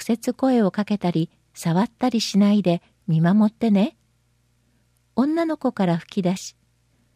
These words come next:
困っている人がいたら、お仕事中の犬ではなく、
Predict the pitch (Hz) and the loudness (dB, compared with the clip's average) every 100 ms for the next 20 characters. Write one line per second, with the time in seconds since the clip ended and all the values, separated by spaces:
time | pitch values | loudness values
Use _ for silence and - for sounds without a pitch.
0 | _ _ _ - 220 285 - 330 302 262 | _ _ _ 0 2 2 -2 -2 0 -2
1 | - 247 233 220 220 196 185 - _ _ | -2 2 2 2 0 0 0 -4 _ _
2 | - 165 202 240 254 269 - 262 254 247 | -8 -2 2 2 2 -2 -2 -2 2 2
3 | 240 262 269 254 208 208 - 175 | 4 4 2 2 2 2 0 -4